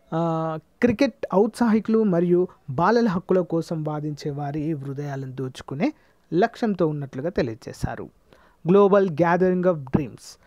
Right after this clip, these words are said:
స్ట్రీట్ ట్వంటీ అనేది సరిహద్దులు మరియు నేపథ్యాలను దాటి పదిహేను దేశాల నుంచి వీధి పిల్లలను ఒకచోట చేర్చే ఒక గొప్ప కార్యక్రమం. యునైటెడ్ కింగ్డమ్, బ్రెజిల్, హంగేరీ, మెక్సికో, దక్షిణాఫ్రికా, శ్రీలంక,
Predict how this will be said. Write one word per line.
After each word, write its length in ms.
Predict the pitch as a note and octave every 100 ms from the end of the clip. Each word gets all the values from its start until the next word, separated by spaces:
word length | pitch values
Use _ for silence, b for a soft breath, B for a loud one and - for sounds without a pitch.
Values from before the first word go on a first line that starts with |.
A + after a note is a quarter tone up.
| b b
స్ట్రీట్ 440 | - - - E4 -
ట్వంటీ 340 | A#3+ A3 A3
అనేది 480 | G3+ F#3+ F3+ G3+ F#3+
సరిహద్దులు 800 | - E3 E3+ F#3+ D#3+ F#3 F3+ G3 C#3
మరియు 360 | D3 E3 E3+
నేపథ్యాలను 840 | D#3+ C#3 F#3 G3 F3+ D#3 E3 E3 D#3
దాటి 560 | D3+ D3+ D#3 G#2+ C4 C4+ b b _
పదిహేను 420 | A3 B3 B3+ C4 B3
దేశాల 480 | G3 F#3+ - F3
నుంచి 400 | E3+ D#3 D3+ F#3
వీధి 340 | C3 C#3+ A3 G#3
పిల్లలను 580 | - F3 E3 E3 D#3+ E3
ఒకచోట 420 | - F#3 - A3+
చేర్చే 400 | G3+ - D#3+ -
ఒక 120 | D#3 D3+
గొప్ప 360 | C#3 F3+ -
కార్యక్రమం. 720 | F#3 - C3 B2+ - A#2 A2 - _ b b b F#3
యునైటెడ్ 400 | G3+ G#3 G3+ F3
కింగ్డమ్, 480 | - F3 F3+ F#3+ F#3 -
బ్రెజిల్, 480 | C#3 E3+ F#3 F#3+ F#3+ -
హంగేరీ, 560 | - F3+ F#3 F#3 F#3+ F#3
మెక్సికో, 680 | C#3+ E3 F#3+ - F#3+ F#3 F#3
దక్షిణాఫ్రికా, 800 | D3 D#3 - F#3 E3+ - F3 F3+
శ్రీలంక, 480 | - E3 F3+ F3+